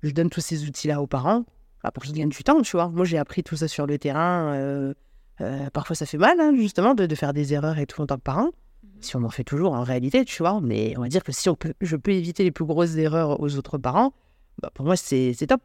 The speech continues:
Speaker 1: Et c'est pour ça que je, je, je propose des accompagnements, euh, en parentalité et puis les formations, tu vois.
Speaker 2: Ouais.
Speaker 1: Voilà, voilà. Bon, bah, écoute, euh, je pense que, euh, on a déjà pas mal, euh, pas mal discuté.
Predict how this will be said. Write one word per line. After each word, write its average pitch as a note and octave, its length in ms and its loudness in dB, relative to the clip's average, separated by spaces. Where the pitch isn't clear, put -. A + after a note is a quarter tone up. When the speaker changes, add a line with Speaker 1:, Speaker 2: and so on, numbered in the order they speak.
Speaker 1:
Et C#3+ 40 0
c'est - 140 -8
pour - 140 -6
ça F#3 100 2
que - 100 -4
je, B2+ 180 0
je, B2+ 220 -4
je A#2+ 120 -4
propose D#3 240 -2
des C#3 160 2
accompagnements, B2+ 760 0
euh, C3 80 -2
en C#3+ 40 -4
parentalité B2+ 960 2
et B2+ 60 -2
puis - 140 -4
les C3+ 100 0
formations, C3+ 460 -2
tu - 100 -8
vois. F3+ 160 0
Speaker 2:
Ouais. G#3+ 240 2
Speaker 1:
Voilà, A3 400 4
voilà. G#3+ 520 4
Bon, F3+ 420 2
bah, F3 100 -2
écoute, C#3 520 -6
euh, C3+ 380 0
je C3+ 120 -2
pense D#3+ 280 -4
que, - 160 -4
euh, D3 460 2
on F3 180 4
a D#3+ 80 4
déjà E3+ 240 0
pas G3 140 0
mal, G#3 260 4
euh, F3 480 0
pas F3 120 -6
mal F#3 140 -2
discuté. F3+ 480 -4